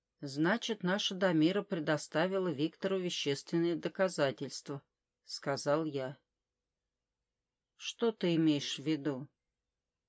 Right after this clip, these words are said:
"Скажем, какую-нибудь семейную реликвию, которую мальчик мог запомнить в руках отца, или фотографию, где отец обнимает молоденькую Дамиру". "Фотомонтаж?"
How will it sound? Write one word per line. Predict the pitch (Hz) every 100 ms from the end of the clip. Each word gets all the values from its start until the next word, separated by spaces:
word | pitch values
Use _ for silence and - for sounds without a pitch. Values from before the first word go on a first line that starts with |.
| _ _ -
"Скажем, | - - 226 240 180
какую-нибудь | 160 147 208 226 185 135 139
семейную | - 147 170 202 180 139
реликвию, | 131 131 147 170 - 160 156 _ _
которую | 147 139 156 147 151
мальчик | 156 160 156 - -
мог | 156 139
запомнить | 131 143 - 156 147 143 151
в |
руках | 143 - 147 -
отца, | 139 - - 147 - _ _ _ _ -
или | 226 208
фотографию, | - - 131 120 139 165 180 - 156
где | 156 160
отец | 156 170 156 -
обнимает | 147 160 156 151 151 -
молоденькую | 160 151 156 147 156 147 147 131
Дамиру". | 147 151 151 147 147 - _ _ _ _ _ _ _ _ _
"Фотомонтаж?" | 147 143 180 180 180 180 220 254 - -